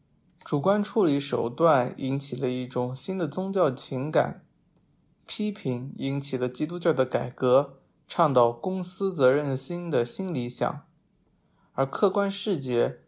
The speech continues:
则引发了以异教知识和正统文化为基础的新观念。第九十一页。这三种精神志性的重新定向发端于意大利和德国，而尼德兰对此的接受则是复合的。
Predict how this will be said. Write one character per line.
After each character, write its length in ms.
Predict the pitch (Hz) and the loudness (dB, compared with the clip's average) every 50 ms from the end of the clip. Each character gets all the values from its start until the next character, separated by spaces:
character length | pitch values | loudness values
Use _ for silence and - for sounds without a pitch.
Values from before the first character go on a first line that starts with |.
| _ | _
则 160 | _ - 151 143 | _ -2 0 0
引 220 | 135 127 123 123 | 0 0 -2 -2
发 220 | - - 127 127 | 0 2 2 4
了 200 | 127 127 120 120 | 4 4 4 2
以 120 | 120 123 127 | 0 -4 -6
异 240 | 208 208 196 165 135 | -4 -2 -2 -2 0
教 200 | - 156 139 135 | 2 2 2 2
知 240 | 135 - 190 196 | 2 -2 -6 -6
识 400 | 196 - - 143 123 120 - - _ _ | -6 -4 -4 -4 -4 -4 -6 -10 _ _
和 80 | - | -8
正 220 | 143 - 190 170 139 | -2 0 0 0 2
统 180 | 139 127 123 | 0 0 0
文 180 | 120 120 127 147 | 0 0 -2 -2
化 280 | - - 185 165 147 | 0 2 2 4 4
为 160 | 131 131 127 127 | 4 2 -2 -4
基 200 | 131 - 156 156 | -4 -6 -6 -6
础 140 | - - | -4 -4
的 80 | 123 117 | -4 -4
新 300 | 117 - - 180 180 175 | -4 -4 -6 -6 -6 0
观 240 | 160 135 120 120 123 | 2 2 2 2 0
念。 340 | 123 117 113 120 - - _ _ _ _ _ _ _ | -4 -4 -4 -6 -8 -12 _ _ _ _ _ _ _
第 120 | _ - 135 | _ -14 -4
九 180 | - 127 113 | -2 -2 -2
十 160 | 117 - 123 123 | -2 -4 -8 -8
一 200 | 131 135 139 135 | -8 -8 -6 -6
页。 260 | 127 120 120 - - _ _ _ _ _ _ _ _ _ _ _ _ _ _ _ _ _ _ _ _ _ _ _ - | -4 -6 -6 -8 -12 _ _ _ _ _ _ _ _ _ _ _ _ _ _ _ _ _ _ _ _ _ _ _ -10
这 100 | - 190 | -8 -6
三 300 | 196 - 208 214 214 202 | -2 0 0 0 2 0
种 200 | 156 127 123 120 | 0 0 0 -2
精 240 | - - 202 208 202 | -4 -4 -4 -4 -2
神 280 | 175 156 135 139 143 | -2 -2 -2 -2 -2
志 180 | 151 190 175 160 | -2 0 -2 -2
性 220 | 165 - 175 151 | 0 -2 -4 -4
的 80 | 127 120 | -4 -4
重 260 | - - 127 131 139 | -2 0 0 0 0
新 240 | 139 190 180 180 185 | -2 -4 -6 -4 -4
定 240 | 185 175 147 131 127 | -2 -2 -2 -2 -2
向 320 | - 143 131 123 117 135 | 0 0 0 0 -2 -4
发 220 | - - 160 151 | 0 4 4 4
端 240 | 151 165 160 151 139 | 6 6 4 4 4
于 80 | 131 143 | 0 -2
意 120 | 170 165 | -2 0
大 200 | 151 156 147 147 | 2 2 2 2
利 200 | 151 170 170 151 | 2 0 -2 -4
和 160 | 139 - 139 | -4 -4 -6
德 240 | 127 - 131 127 139 | -4 -2 -2 -2 -2
国， 400 | 139 139 131 123 123 123 - - _ _ _ _ _ _ _ _ _ _ _ | -2 -2 -2 -2 -2 -2 -6 -12 _ _ _ _ _ _ _ _ _ _ _
而 140 | _ 143 143 | _ -4 -2
尼 180 | 143 143 165 | -2 -2 -2
德 180 | 170 175 202 196 | 0 2 2 4
兰 280 | 175 143 127 123 135 147 | 6 6 6 4 2 2
对 160 | 170 175 160 | 0 0 0
此 160 | 147 - - | 0 -2 -4
的 100 | - 123 | -4 -4
接 240 | 123 127 - 143 139 | -4 -2 0 0 0
受 300 | 139 139 139 127 120 123 | 0 0 0 0 -2 -2
则 160 | 123 - 131 | -4 -6 -6
是 140 | 127 139 135 | -4 -4 -6
复 260 | 131 - - 180 151 | -6 -4 -2 -2 -2
合 240 | 135 135 131 127 127 | -2 -2 -4 -4 -4
的。 320 | 123 127 127 117 - - | 0 0 0 0 -2 -6